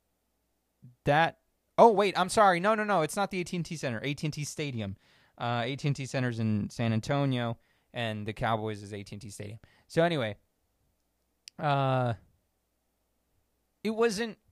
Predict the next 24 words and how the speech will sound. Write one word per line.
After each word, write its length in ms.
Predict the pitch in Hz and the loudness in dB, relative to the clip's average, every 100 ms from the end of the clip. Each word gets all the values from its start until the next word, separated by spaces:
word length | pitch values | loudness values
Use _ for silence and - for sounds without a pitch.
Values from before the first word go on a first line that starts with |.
| _ - | _ 0
always 460 | 135 196 220 139 | 2 4 2 0
a 80 | 135 | -4
pleasurable 640 | - 156 135 127 120 117 107 | -2 -2 -2 -6 -8 -8 -10
experience, 720 | 98 - 127 95 95 175 - | -12 -12 -12 -12 -14 -12 -6
right? 300 | 104 117 151 _ _ _ _ _ _ _ _ _ | -4 -6 -8 _ _ _ _ _ _ _ _ _
There 340 | 127 151 196 220 | -4 0 2 0
were 340 | 175 185 208 | 0 0 0
some 300 | 208 240 233 | -2 -6 -6
highs 600 | 165 120 120 135 180 165 - | -6 -4 -2 0 -2 -6 -4
and 200 | 156 170 | -2 0
there 140 | 190 | 0
were 240 | 180 123 127 | 0 -2 -4
some 300 | - 180 185 | -6 -6 -2
lows. 580 | 175 226 170 - - _ _ _ _ _ _ _ _ _ _ - | 0 0 -4 -10 -18 _ _ _ _ _ _ _ _ _ _ -8
I 180 | 135 160 | -4 -2
experienced 1040 | 208 - - - 175 196 214 220 208 - 139 131 - | -2 -4 -10 -2 0 0 -2 -2 -4 -6 -12 -14 -2
getting 320 | 151 165 202 | 0 0 0
embarrassed, 800 | 214 190 147 165 208 226 - - - - - | -4 2 4 4 2 0 -2 -4 -8 -20 -20
<laughs> 320 | - - - | -20 -14 -4
and 300 | 240 226 190 - - - | 0 0 -2 -14 -20 -2
I've 240 | 139 170 196 | 4 4 4
experienced 840 | 208 - - 175 202 220 208 - _ _ _ 117 | 0 -2 0 0 0 -4 -6 -14 _ _ _ -4
getting 340 | 143 151 180 | -2 0 4
praised, 720 | - 185 233 240 113 98 | 4 6 4 2 -6 -10